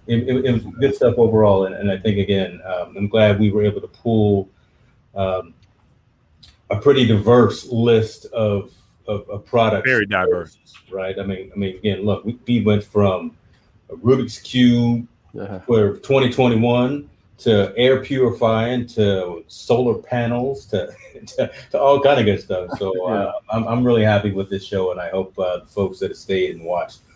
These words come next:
Speaker 1: are also, uh, appreciative of the content that we put out today. What about you, Doughboy?
Speaker 2: Um, for me, I think, uh, the diverse group, um, of people that we had, I think people were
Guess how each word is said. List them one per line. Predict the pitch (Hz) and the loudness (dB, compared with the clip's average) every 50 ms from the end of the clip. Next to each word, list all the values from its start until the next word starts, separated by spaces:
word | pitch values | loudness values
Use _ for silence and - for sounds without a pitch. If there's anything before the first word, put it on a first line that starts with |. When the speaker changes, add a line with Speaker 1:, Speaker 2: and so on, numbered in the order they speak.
| _ _ - | _ _ -6
Speaker 1:
are | 95 92 92 | -4 -2 0
also, | 90 87 85 - - - 90 87 87 87 85 82 78 - _ - | 0 -2 -4 -6 -8 -6 -6 -4 -4 -6 -6 -8 -12 -14 _ -14
uh, | 78 80 80 78 78 76 - _ _ _ _ - - _ - - | -14 -12 -12 -12 -14 -16 -20 _ _ _ _ -20 -20 _ -10 -10
appreciative | 90 - - 117 104 101 - 95 90 - | -8 -2 0 0 0 0 -2 -8 -10 -10
of | 87 82 | -10 -12
the | - - | -14 -16
content | - 90 85 80 78 80 | -16 -16 -16 -16 -16 -20
that | 82 80 | -20 -20
we | 82 | -20
put | - - - | -20 -14 -12
out | 82 76 - _ | -12 -12 -12 _
today. | - 80 76 - _ _ _ _ _ - | -18 -18 -18 -18 _ _ _ _ _ -6
What | - - | -4 -4
about | 85 87 87 82 | -4 -4 -8 -8
you, | - | -10
Doughboy? | - 85 80 85 - - - _ - _ _ _ _ - - - _ _ _ _ _ - | -10 -6 -6 -6 -6 -8 -12 _ -20 _ _ _ _ -20 -20 -20 _ _ _ _ _ -4
Speaker 2:
Um, | 139 139 143 139 131 131 127 | -2 0 2 2 2 0 0
for | 117 - 131 127 | -2 -2 -2 0
me, | 143 165 170 175 175 175 175 - - - | 2 2 2 2 0 -2 -2 -4 -6 -2
I | - 117 | -2 -2
think, | 117 - - 139 139 139 131 117 - | -2 -2 -2 -2 0 0 -2 -2 0
uh, | 123 117 113 113 110 | 0 2 2 2 2
the | 107 104 107 104 | 0 -2 -4 -2
diverse | 104 113 113 117 104 95 104 117 131 143 151 147 147 - - - - _ _ _ _ | 0 2 2 2 0 0 0 0 2 2 0 -2 -6 -12 -16 -18 -20 _ _ _ _
group, | - 143 151 196 202 _ _ _ _ _ _ _ _ _ _ _ _ _ - | -4 -4 -4 -4 -6 _ _ _ _ _ _ _ _ _ _ _ _ _ -6
um, | 123 120 117 113 113 110 110 110 107 113 - - | -2 0 0 0 0 0 -2 -2 -4 -8 -8 -6
of | 123 127 123 120 117 113 110 _ _ | -4 -2 0 0 -2 -4 -6 _ _
people | - 170 160 151 156 143 | -8 -8 -6 -4 -4 -2
that | 139 127 113 | -2 -2 -2
we | 123 123 123 | -2 -4 -2
had, | 131 135 131 135 139 147 156 156 | 0 0 2 2 2 0 0 -2
I | - 117 | -4 -4
think | 113 135 135 120 | -2 -2 -6 -4
people | - 143 139 127 135 127 | -2 -4 -4 -2 -2 -2
were | 120 113 110 113 | -2 -2 -4 -4